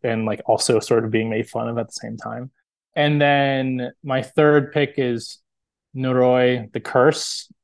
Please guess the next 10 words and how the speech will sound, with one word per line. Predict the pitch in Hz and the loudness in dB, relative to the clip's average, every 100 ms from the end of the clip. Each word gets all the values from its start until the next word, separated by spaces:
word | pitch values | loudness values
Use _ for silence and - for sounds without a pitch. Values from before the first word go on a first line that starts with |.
| _ - | _ -4
um, | 123 117 113 110 107 110 - _ _ - | -2 0 -2 -6 -10 -12 -16 _ _ -16
a | 131 | -4
found | 151 143 143 | 0 2 0
footage | 131 117 | -2 0
Japanese | 123 127 123 - | 0 0 -6 -8
film | 127 117 117 117 _ _ _ _ _ _ - _ _ _ _ | -6 -6 -6 -10 _ _ _ _ _ _ -20 _ _ _ _
that | 143 127 120 117 120 - - _ - | -2 2 4 4 2 -2 -10 _ 0
takes | 160 160 | 0 0
the | - | -6
format | - 160 160 160 156 151 | 0 2 2 2 2 0